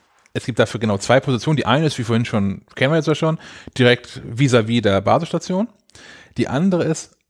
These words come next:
unterm Bett. Was meines Erachtens nicht sein dürfte, weil das Ding hat so eine Laserkanone irgendwie da auf dem Dach.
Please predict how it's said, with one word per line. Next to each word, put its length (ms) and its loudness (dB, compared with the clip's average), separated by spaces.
unterm 240 -2
Bett. 220 -6
Was 160 -2
meines 220 0
Erachtens 220 -2
nicht 80 -4
sein 220 0
dürfte, 320 0
weil 160 6
das 160 2
Ding 160 -2
hat 140 0
so 60 -2
eine 120 2
Laserkanone 600 0
irgendwie 160 -2
da 80 0
auf 100 -4
dem 140 -6
Dach. 240 -2